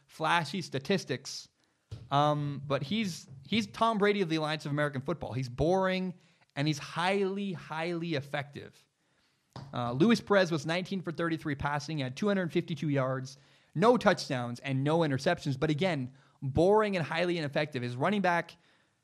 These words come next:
Trent Richardson, had two touchdowns. They used him a lot later in the game, especially in the red zone. And, uh, what Luis Perez does that I love, not only does he understand leadership, there were reports when he was with the Rams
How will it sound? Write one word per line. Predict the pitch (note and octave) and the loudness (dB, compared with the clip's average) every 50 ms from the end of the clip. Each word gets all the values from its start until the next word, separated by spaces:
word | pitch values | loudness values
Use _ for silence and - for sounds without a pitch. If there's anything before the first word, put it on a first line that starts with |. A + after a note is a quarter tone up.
| _ _ _ _ _ - | _ _ _ _ _ -4
Trent | - - G3+ G#3 G#3 | 2 4 4 6 6
Richardson, | G3+ F#3 - G3 E3+ - F3+ F3 | 4 2 2 -2 -4 0 0 2
had | D#3 C3 C3 | 2 2 0
two | - F#3 F3+ | 0 0 2
touchdowns. | - F#3 F3+ - - - F3 F3 F3 E3 C3+ | 2 2 2 2 0 0 0 0 0 -2 -2
They | D#3+ C#3 | -2 -2
used | C#3 D3+ D#3+ C#3+ C#3 | 0 0 -2 -2 -2
him | D#3+ C3+ | -2 -2
a | B2+ | 0
lot | B2+ C#3 C#3+ D3+ D3+ D3 - - | 0 0 0 0 0 -2 -6 -6
later | C#3 C#3 D3+ D3+ D#3 | -4 -2 -2 -2 -2
in | D3+ D3+ | -2 -4
the | D3 | -4
game, | C3+ D3 D3 D3+ D3 | -4 -4 -4 -4 -4
especially | C3+ C#3 - D3+ C#3 C#3 - D3 | -6 -4 -2 -2 -2 -2 -2 -2
in | C3+ C3 | -2 0
the | B2 | 0
red | B2+ C#3 D3+ D#3 | 2 0 0 0
zone. | C#3+ D#3+ D#3+ D#3+ D#3+ D#3+ D#3+ - - _ _ _ _ _ _ _ _ _ - | 0 -2 -2 -2 -2 -4 -6 -8 -12 _ _ _ _ _ _ _ _ _ -4
And, | D3 D3+ D#3 D#3+ D#3+ D3+ | 0 0 2 2 2 2
uh, | D3 C#3+ C#3+ C#3+ C#3+ C#3 C#3 C3 A#2+ - - - _ _ _ _ _ _ _ _ | 2 2 2 2 2 2 0 -2 -4 -8 -14 -20 _ _ _ _ _ _ _ _
what | - G3+ F#3 G#3 G#3+ | 0 2 4 4 4
Luis | B3+ C#4+ D4+ - | 2 0 0 0
Perez | - - A#3 A3+ G#3 F#3 C3 | -2 0 2 2 2 2 0
does | C3 C3 D3 D3 C#3+ C#3 C3+ | 0 0 2 2 2 0 0
that | C#3+ C3 | -2 -2
I | B2+ | -2
love, | B2 B2 B2 A#2+ A2+ G#2 B2+ - _ _ _ _ _ _ - | -2 -2 -2 -2 -4 -6 -10 -16 _ _ _ _ _ _ -6
not | G3 A3 B3+ D4+ | -4 0 0 2
only | C#4 A#3+ | 2 2
does | F#3+ F#3+ F3 | 2 2 2
he | F#3 | 2
understand | F3 F3 D#3 C3+ D#3+ C#3 C3 | 0 0 0 -2 -2 -2 0
leadership, | C#3 D#3 E3 E3 D3+ C#3 - E3 D3+ D3 D3 | 2 2 2 0 0 -2 -4 -4 -6 -4 -2
there | D3 D3 | -2 -2
were | D3+ D3+ | 0 0
reports | C#3+ C#3 C#3 E3 F3 E3+ - | -2 -2 -2 -2 -2 -2 -2
when | - D3+ | -4 -4
he | D3 | -4
was | C#3 C3+ | -2 -4
with | D#3 D3 | -4 -4
the | - C#3 | -4 -4
Rams | C3 C3+ C3+ C#3 C3+ C3+ C#3 C#3 C#3 - | -2 -2 -2 -2 -2 -2 -4 -4 -8 -10